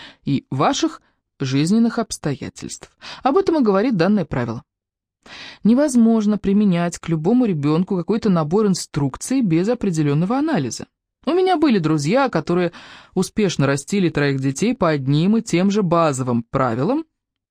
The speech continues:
но потом появился четвёртый, и с ним всё оказалось не так. Просто этот ребёнок по-другому смотрел на мир. Он не принимал никаких авторитетов. У него были проблемы с пониманием других людей.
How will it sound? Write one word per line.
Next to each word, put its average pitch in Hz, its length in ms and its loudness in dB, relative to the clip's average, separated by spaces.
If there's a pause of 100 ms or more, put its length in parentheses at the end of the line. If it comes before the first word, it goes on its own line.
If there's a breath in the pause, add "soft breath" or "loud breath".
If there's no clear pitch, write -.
(120)
но 135 600 0
потом 175 320 0
появился 277 420 -2
четвёртый, 247 720 -4 (500)
и 170 120 2
с - 120 -4
ним 135 240 0
всё 156 160 -2
оказалось 117 540 -4
не 135 80 -2
так. - 280 -14
Просто 220 300 -2
этот 285 220 -2
ребёнок 277 420 0
по-другому 277 480 0
смотрел 135 400 -2
на 120 140 0
мир. 107 200 -4 (800 loud breath)
Он 339 340 0
не 262 200 2
принимал 247 760 2 (340)
никаких 233 440 2
авторитетов. 208 800 0 (720)
У 160 60 -2
него 170 200 2
были 311 180 2
проблемы 233 420 0
с - 60 -10
пониманием 185 580 2
других 160 400 0
людей. 165 420 0